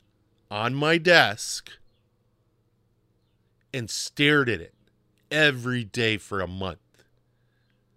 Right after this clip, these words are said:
and said, "That's my fear. That's my fear. That's my fear." And then I worked hard to overcome it. And what this means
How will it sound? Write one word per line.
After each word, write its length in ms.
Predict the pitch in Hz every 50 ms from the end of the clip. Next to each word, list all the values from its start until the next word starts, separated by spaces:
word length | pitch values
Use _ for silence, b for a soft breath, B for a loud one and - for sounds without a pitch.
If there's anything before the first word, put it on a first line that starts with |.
| _ _ _ -
and 160 | 107 107 101
said, 420 | - - 107 95 92 87 87 - _ _ _ _ _ _ _ -
"That's 280 | 110 107 95 - -
my 160 | 110 101 92
fear. 380 | 87 - - 92 78 - _ _ _ _ _ _ _ _ _ _ _ _ _ _ _ _ _ _ _ -
That's 340 | 98 95 95 95 - -
my 180 | - 107 104 104
fear. 440 | - - - 92 85 80 78 76 _ _ _ _ _ _ _ _ _ _ _ -
That's 320 | - 90 87 85 - -
my 160 | 101 90 87 85
fear." 360 | - - 92 82 78 - _ _ -
And 180 | - 120 113 107
then 80 | 101
I 100 | 98 95
worked 640 | 98 98 107 127 156 151 113 - _ - - - - - _ _ _ _ _ _ _ _ _ _ _ _ _ _ _ _ _ _ _ _ _ _ _ _
hard 440 | - - 165 160 123 92 85 76 - _ _ _ _ _ _ _ _ _ _ _ _ _ _ _ _ _ _ _ _
to 160 | - - - -
overcome 520 | 120 107 95 104 92 - - 92 87 80
it. 80 | 80 _ _ _ _ _ _ _ _ _ _ _ _ _ _ _ _ _ _ _ _ _ _ _ _ _ -
And 160 | - 98 98 98
what 180 | 113 131 -
this 240 | - 175 - - -
means 560 | 165 147 139 131 123 131 135 - - - -